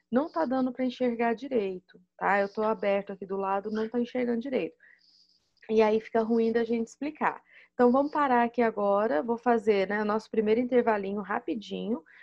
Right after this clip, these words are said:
Vai ser o tempo, né, de subir a gravação e eu reiniciar a internet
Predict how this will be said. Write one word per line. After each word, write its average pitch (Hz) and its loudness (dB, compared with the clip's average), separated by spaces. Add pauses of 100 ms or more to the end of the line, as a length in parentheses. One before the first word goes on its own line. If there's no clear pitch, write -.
(140)
Vai 214 2
ser 226 2
o 226 6
tempo, 233 -2
né, 240 4
de 226 -4
subir 233 -4
a 226 2
gravação 214 0
e 233 2
eu 240 8
reiniciar 277 -2
a 254 0
internet 262 -6